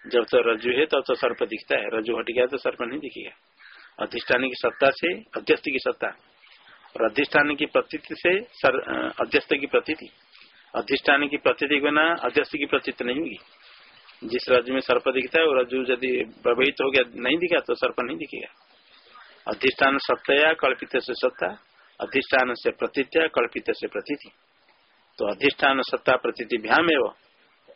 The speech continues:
कल्पित से तद्वत्वा, तद्वत्वा का अर्थ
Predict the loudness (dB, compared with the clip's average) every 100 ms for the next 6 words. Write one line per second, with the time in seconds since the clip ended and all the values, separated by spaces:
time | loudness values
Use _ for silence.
0 | _ 0 2 2 0 0 0 2 0 2
1 | 2 2 0 2 2 4 2 0 0 2
2 | 0 2 2 2